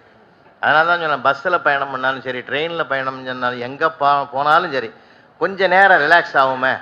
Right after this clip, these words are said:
அங்க கூட நம்ம எல்லா ஆளுமே சீரியஸா உட்காந்துங்கிறோம். யாரு யாரையும் பேசுறதே கிடையாது. அப்படியே முறைச்சு பார்த்துனே வர்றது. நான் ஒருத்தரும் ஒண்ணும் இல்ல. ஒரு ட்ரெயின்ல ஏறி உக்காந்து,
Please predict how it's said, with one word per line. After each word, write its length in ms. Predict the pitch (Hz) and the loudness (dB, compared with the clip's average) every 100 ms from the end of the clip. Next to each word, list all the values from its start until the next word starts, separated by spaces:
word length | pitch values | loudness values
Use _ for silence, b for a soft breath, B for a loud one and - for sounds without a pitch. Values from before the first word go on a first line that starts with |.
| - | -6
அங்க 280 | 127 175 190 | -6 -6 -4
கூட 200 | 196 196 | 0 2
நம்ம 160 | 185 | 0
எல்லா 440 | 160 160 175 175 175 | -2 2 4 6 4
ஆளுமே 220 | 175 175 151 | 2 -6 -6
சீரியஸா 300 | 160 151 165 | -8 -6 -2
உட்காந்துங்கிறோம். 580 | 151 143 139 127 107 - _ _ _ _ _ _ _ | -2 -2 -4 -4 -8 -10 _ _ _ _ _ _ _
யாரு 460 | 117 139 170 180 156 | 2 6 6 4 4
யாரையும் 380 | 143 165 160 123 | 4 4 0 0
பேசுறதே 500 | 156 151 151 156 151 | 0 0 -4 -2 -2
கிடையாது. 360 | 120 101 90 - _ _ _ _ - | -4 -6 -10 -20 _ _ _ _ -4
அப்படியே 320 | 113 160 185 | -4 -4 -6
முறைச்சு 480 | 151 143 165 - 175 | -2 -2 -2 -6 0
பார்த்துனே 460 | 156 - 156 165 175 | 0 0 -4 -4 -2
வர்றது. 420 | 156 139 160 98 | -2 -4 -10 -4
நான் 340 | 135 147 156 | -2 -2 -2
ஒருத்தரும் 460 | 135 151 - 208 185 | -8 -10 -8 -6 -6
ஒண்ணும் 280 | 185 208 190 | -8 -10 -10
இல்ல. 240 | 160 107 - _ _ _ - | -12 -14 -16 _ _ _ -14
ஒரு 160 | 110 104 - | -12 -10 -4
ட்ரெயின்ல 320 | 156 202 196 | -2 0 -2
ஏறி 460 | 170 170 185 180 | -2 2 2 2
உக்காந்து, 840 | 165 156 170 160 160 175 175 123 | -2 -2 2 2 2 -4 -2 -4